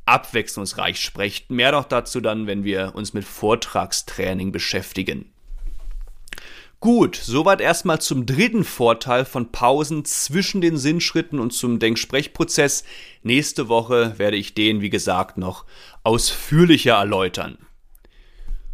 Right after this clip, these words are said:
Kommen wir nun aber zur zweiten Möglichkeit, Pausen in unser Sprechen einzubauen,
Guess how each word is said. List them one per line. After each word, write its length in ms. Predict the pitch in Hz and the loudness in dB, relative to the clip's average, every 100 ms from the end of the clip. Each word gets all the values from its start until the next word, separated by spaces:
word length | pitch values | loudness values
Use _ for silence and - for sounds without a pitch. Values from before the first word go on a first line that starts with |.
| - | -8
Kommen 260 | - 120 117 | 0 2 4
wir 120 | 117 | 2
nun 360 | 127 190 214 | 4 4 4
aber 460 | - 123 143 135 127 | 2 2 2 2 0
zur 240 | - 123 | -2 -4
zweiten 720 | - - - - 104 110 120 104 | -4 -4 -4 -2 -2 -2 -2 -2
Möglichkeit, 800 | 104 - 104 - 101 101 - | -2 -4 -8 -4 -4 -4 -6
Pausen 520 | - 113 123 131 123 120 | 0 4 4 4 0 -2
in 220 | 170 170 | 0 0
unser 240 | 143 127 | 0 0
Sprechen 460 | - - 139 - 151 | -2 0 -2 -2 -2
einzubauen, 720 | 123 160 - 160 151 151 | -2 -2 -2 2 4 4